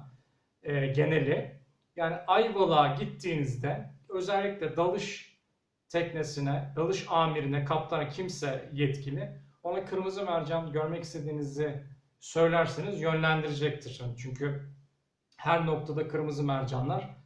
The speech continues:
takdir edersiniz ki mevcut değil ama kırmızı mercanlarıyla ünlü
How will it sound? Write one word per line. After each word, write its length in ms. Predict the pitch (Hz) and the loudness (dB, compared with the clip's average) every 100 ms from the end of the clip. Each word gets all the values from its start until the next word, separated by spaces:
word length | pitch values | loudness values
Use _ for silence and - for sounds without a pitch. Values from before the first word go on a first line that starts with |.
| _ - | _ -6
takdir 280 | 147 - | -4 -2
edersiniz 480 | 147 135 131 143 135 | 0 0 -2 -4 -4
ki 60 | 143 | 0
mevcut 480 | 143 143 170 135 165 | 2 2 0 -6 -6
değil 380 | 202 202 - - | -6 -8 -12 -6
ama 240 | 165 147 | -2 -2
kırmızı 360 | 151 170 170 165 | -2 -4 -4 -2
mercanlarıyla 680 | 165 160 151 156 151 139 147 | 0 0 0 -2 -2 -2 0
ünlü 460 | 147 165 196 - | -2 -4 -6 -10